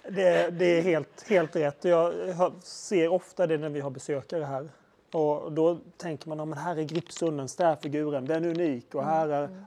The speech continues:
Speaker 1: alla guldfigurer från Vång."
Speaker 2: Ja.
Speaker 1: Men inte sällan stannar man till vid ett par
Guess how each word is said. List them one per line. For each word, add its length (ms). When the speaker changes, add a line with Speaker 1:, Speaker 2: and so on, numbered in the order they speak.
Speaker 1:
alla 480
guldfigurer 600
från 180
Vång." 380
Speaker 2:
Ja. 260
Speaker 1:
Men 300
inte 260
sällan 320
stannar 260
man 160
till 220
vid 140
ett 260
par 240